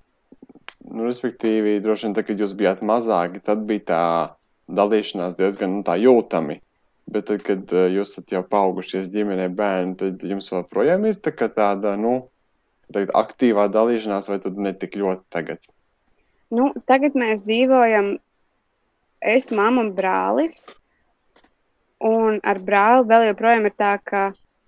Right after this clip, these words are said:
Speaker 2: eh, nu, tad, kad es esmu veikalā, tad es iedomājos kaut ko,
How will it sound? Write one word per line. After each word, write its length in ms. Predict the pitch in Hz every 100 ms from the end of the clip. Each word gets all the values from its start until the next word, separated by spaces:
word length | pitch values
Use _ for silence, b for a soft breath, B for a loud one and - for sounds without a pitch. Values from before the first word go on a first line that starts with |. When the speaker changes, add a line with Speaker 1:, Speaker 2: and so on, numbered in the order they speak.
| _ _ _ _ _
Speaker 2:
eh, 200 | 208 196
nu, 320 | 185 202 220 233 - _ _
tad, 180 | - -
kad 100 | 196
es 140 | 262
esmu 140 | - 214
veikalā, 380 | 214 247 196 190
tad 100 | 180
es 160 | 233
iedomājos 460 | 302 370 370 349 330
kaut 240 | 339 339
ko, 140 | 330